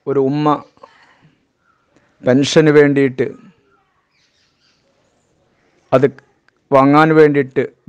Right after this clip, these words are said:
ബാങ്കിൽ ചെല്ലുമ്പോൾ തിരിച്ചയച്ചത് നമ്മൾ കണ്ടു. വെടിയൊച്ചയുടെ ശബ്ദം കേട്ടുകൊണ്ട്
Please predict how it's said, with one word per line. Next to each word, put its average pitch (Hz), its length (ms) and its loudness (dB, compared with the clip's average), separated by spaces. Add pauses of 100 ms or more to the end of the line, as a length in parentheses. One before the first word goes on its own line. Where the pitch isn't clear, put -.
ബാങ്കിൽ 135 320 -2 (100)
ചെല്ലുമ്പോൾ 131 420 -2 (120)
തിരിച്ചയച്ചത് 123 760 -2
നമ്മൾ 110 180 -4 (100)
കണ്ടു. 95 220 -10 (1120)
വെടിയൊച്ചയുടെ 143 760 4 (260)
ശബ്ദം 135 460 -4
കേട്ടുകൊണ്ട് 143 480 -2